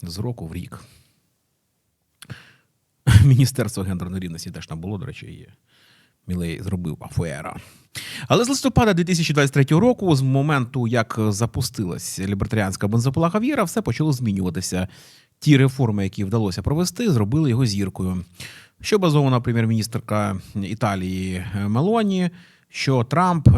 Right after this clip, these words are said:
поважають Мілея. Він ріже субсидії, скорочує кількість держслужбовців, забирає контроль над обмінним курсом і цінами, знижує інфляцію у десятки разів, виводить країну із столітнього дефіциту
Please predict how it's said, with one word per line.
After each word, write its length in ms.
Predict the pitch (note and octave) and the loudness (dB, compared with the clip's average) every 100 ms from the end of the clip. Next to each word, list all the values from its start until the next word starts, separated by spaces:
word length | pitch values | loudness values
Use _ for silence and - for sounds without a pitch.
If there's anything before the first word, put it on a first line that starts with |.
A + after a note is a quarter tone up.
| G2+ | 6
поважають 580 | B2 F3+ G#2+ F#2 D2+ - | 2 2 0 -2 -4 -6
Мілея. 300 | D2+ B1+ G#1 - _ _ _ _ _ _ _ _ _ _ _ _ _ _ _ _ _ _ - - - _ _ - | -10 -10 -14 -18 _ _ _ _ _ _ _ _ _ _ _ _ _ _ _ _ _ _ -20 -20 -20 _ _ 0
Він 280 | G#3+ G3 - | 2 2 0
ріже 420 | D#3+ D#3+ C3 B2 A#2 | 2 4 4 2 0
субсидії, 520 | E3+ - A#3 E3 B2+ | -2 -4 -4 -2 -2
скорочує 460 | - B2+ A2 A2 | -2 -2 -2 -4
кількість 300 | A2 C3 D3+ | -6 -4 -2
держслужбовців, 720 | E3 F3 G#3+ G#3 G#3 D#3 C#3 F#2+ | -2 -4 -2 0 0 0 -2 -2
забирає 320 | B2+ F3 D3 | -2 0 0
контроль 360 | C3+ A#2 A#2 | 0 0 0
над 180 | A2 G#2+ | 0 -4
обмінним 460 | A2+ A2+ A2+ G#2 A2 | -4 -2 0 0 -4
курсом 460 | G#3+ F#3+ F3+ D#3+ C#3+ - - _ - | -2 -2 0 -2 -4 -12 -20 _ -6
і 80 | C3 | -4
цінами, 480 | - F#3+ E3 C#3+ C3 | 0 2 4 2 2
знижує 320 | F3 A#2+ A#2+ | 2 2 0
інфляцію 480 | D3 G#3+ G3 - E3 | 2 2 2 0 -2
у 20 | |
десятки 340 | D3+ D3+ - | -2 -2 0
разів, 380 | D3+ C3+ C3+ C3+ | 0 2 2 2
виводить 340 | E3 F#3 C3 | 2 2 2
країну 460 | - A2+ A#2 A2+ A2 | 0 -2 0 0 -2
із 220 | C#3 A2+ | -2 -2
столітнього 640 | - - C#3 C3 G#2 G#2 G#2+ | -2 0 2 2 0 -4 -2
дефіциту 640 | A2+ E3 B3 G#3 F#3 | -4 -6 -6 -2 0